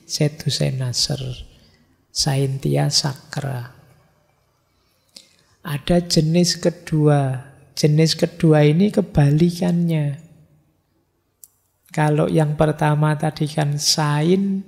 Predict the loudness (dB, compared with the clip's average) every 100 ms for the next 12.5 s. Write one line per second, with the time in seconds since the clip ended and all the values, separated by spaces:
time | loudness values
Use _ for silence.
0 | -16 _ -4 -4 -2 -4 -2 -4 -4 -2
1 | -2 -2 -2 -2 -4 -2 -4 -6 -12 -8
2 | -8 -8 -12 _ _ _ _ _ _ _
3 | -2 0 2 2 0 0 -4 -2 0 2
4 | 2 0 -2 -2 0 0 -2 -2 -4 -4
5 | -6 -4 -2 0 -2 -4 -12 _ _ _
6 | _ _ _ 0 0 0 -2 0 0 -2
7 | -8 -12 _ -8 -4 -4 -2 -2 -2 -2
8 | -2 -4 -6 -14 _ -16 -16 _ _ _
9 | _ _ _ _ _ _ _ _ _ _
10 | _ _ _ _ _ -10 -2 0 0 -4
11 | -6 -8 -8 -12 -12 -10 -8 -8 -8 -8
12 | -2 0 0 0